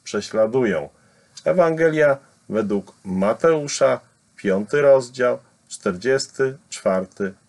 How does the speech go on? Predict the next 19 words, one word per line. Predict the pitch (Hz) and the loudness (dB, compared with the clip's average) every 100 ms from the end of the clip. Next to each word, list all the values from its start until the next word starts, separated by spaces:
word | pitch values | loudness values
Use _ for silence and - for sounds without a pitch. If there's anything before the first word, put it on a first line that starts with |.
| - | -12
werset. | 87 110 98 - 67 _ _ _ _ 107 | 0 2 2 -8 -14 _ _ _ _ -4
W | |
najcięższych | 107 113 107 - 185 214 196 - - - - - - _ _ _ _ _ _ _ - | -2 -2 -4 -2 0 0 -2 -6 -8 -10 -14 -18 -20 _ _ _ _ _ _ _ -2
możliwych | 107 101 104 160 208 143 117 117 | -2 -2 -6 -6 -2 -2 -2 -4
okolicznościach | 110 120 113 104 - 131 151 - 131 - - | -4 -2 -2 -6 -4 -4 -4 -4 -2 -2 -2
on, | 147 147 120 | 2 2 0
który | 117 - 123 120 117 | -8 -6 -4 -2 -2
tego | - 147 135 123 | -2 -2 -2 -2
nauczał, | 110 113 139 147 107 95 - _ _ _ - | 2 2 0 -4 -4 -4 -8 _ _ _ 2
teraz | 151 135 113 101 | 4 6 4 -2
wypełnił | 110 101 139 147 123 110 | -6 2 4 4 0 -4
to | 101 127 120 | -2 0 0
w | |
rzeczywistości, | 110 113 - 110 107 - - 123 120 - - - - _ _ _ - | -2 -6 -6 -10 -10 -10 -2 0 0 -6 -16 -20 -20 _ _ _ -2
ponieważ | 117 123 156 147 139 - | 0 2 2 4 4 2
nie | 123 127 | -4 -4
tylko | 120 170 175 156 117 | -2 0 0 0 0
nauczał | 107 110 135 143 117 104 | 4 4 2 -2 0 0
słowem, | - - 113 147 147 101 90 92 | 0 -8 -2 2 2 0 -4 -6